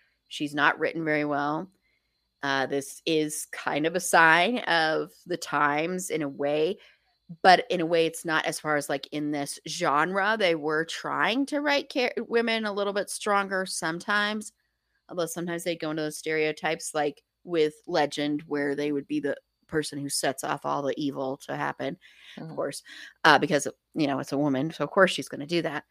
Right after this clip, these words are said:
Speaker 1: <laughs> Um, but, <laughs> but what Robin Wright does with this character, and I think it was also hard for her because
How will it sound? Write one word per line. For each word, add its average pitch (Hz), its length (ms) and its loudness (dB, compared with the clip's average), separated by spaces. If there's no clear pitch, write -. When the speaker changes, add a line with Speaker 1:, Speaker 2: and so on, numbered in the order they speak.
Speaker 1:
<laughs> 226 60 10
Um, 208 280 6
but, 247 240 12
<laughs> 302 680 10
but 233 240 12
what - 220 6
Robin 220 380 10
Wright 190 260 4
does 254 560 6
with 214 220 -2
this 190 180 4
character, 175 340 4
and 240 160 6
I 240 80 8
think 277 200 2
it 240 40 0
was 240 120 4
also 262 400 4
hard 190 240 4
for 190 120 -6
her 185 200 2
because 185 580 -2